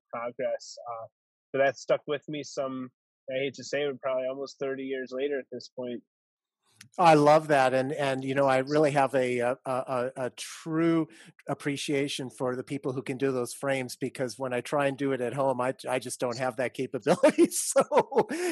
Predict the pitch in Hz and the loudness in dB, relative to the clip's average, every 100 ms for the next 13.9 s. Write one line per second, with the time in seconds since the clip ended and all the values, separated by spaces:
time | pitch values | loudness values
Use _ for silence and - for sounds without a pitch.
0 | - 180 160 - 180 175 160 156 139 135 | 2 2 2 2 2 4 4 2 2 2
1 | 139 147 147 156 - 135 - 131 127 131 | 2 0 -2 -8 -8 -8 -8 -12 -10 -8
2 | 127 120 - - 131 127 113 127 120 127 | -6 -8 -10 -6 -4 -4 -6 -8 -6 -6
3 | 127 135 127 120 143 135 139 131 - 127 | -6 -8 -8 -10 -4 -2 -2 -8 -8 -6
4 | 131 127 120 123 - 131 120 117 127 123 | -4 -6 -8 -8 -8 -6 -6 -6 -10 -10
5 | 104 104 _ 220 240 - - 277 - 135 | -12 -14 _ -18 -2 -2 -2 -8 -8 -14
6 | - 139 143 135 127 - 131 123 127 120 | -6 -2 -2 -2 -8 -2 -2 0 0 -2
7 | - _ - - 139 151 175 - 156 156 | -6 _ -14 -4 -2 2 0 2 2 2
8 | 165 147 143 135 143 156 117 110 _ _ | 0 -4 -6 -6 -4 -2 -2 -6 _ _
9 | 147 185 165 160 135 117 - _ 165 156 | -2 0 4 4 2 -2 -16 _ 0 0
10 | - 160 - 139 - 160 151 143 143 - | -2 -10 -6 -6 -4 -2 0 -2 -4 -8
11 | 156 156 156 151 147 143 143 139 135 131 | -4 -2 -2 -2 -4 -4 -4 -4 -4 -8
12 | - 151 135 117 139 156 139 196 214 285 | -4 -2 -2 -4 -4 -2 0 -2 -4 -6
13 | 220 214 180 175 180 185 147 120 90 | -4 -6 -6 -6 -6 -6 -8 -8 -8